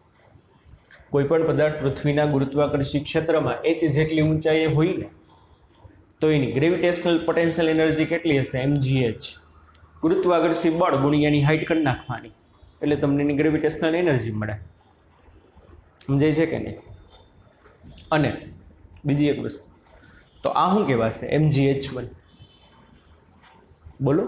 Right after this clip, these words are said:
હવે ખબર પડવી જોઈએ. એમ જી એચ વન શું કહેવાશે? એચ વન ઊંચાઈ પદાર્થની ગુરુત્વાકર્ષી સ્થિતિ ઉર્જા. એચ ટુ શું કહેવાશે?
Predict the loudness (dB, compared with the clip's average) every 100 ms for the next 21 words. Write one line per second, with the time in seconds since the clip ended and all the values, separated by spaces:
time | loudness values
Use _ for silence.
0 | -2 -2 0 2 0 2 0 0 0 -4
1 | -2 0 2 2 0 0 0 0 0 -2
2 | -4 -10 -16 -20 _ _ _ _ -20 -20
3 | -10 -2 0 2 2 4 2 2 2 2
4 | 2 2 2 2 2 2 2 2 0 -2
5 | 0 -2 -2 0 2 2 2 -2 -6 -14
6 | _ _ _ _ -20 _ -20 -20 -20 -20
7 | _ -20 -12 -2 -2 0 2 2 2 2
8 | 0 0 -4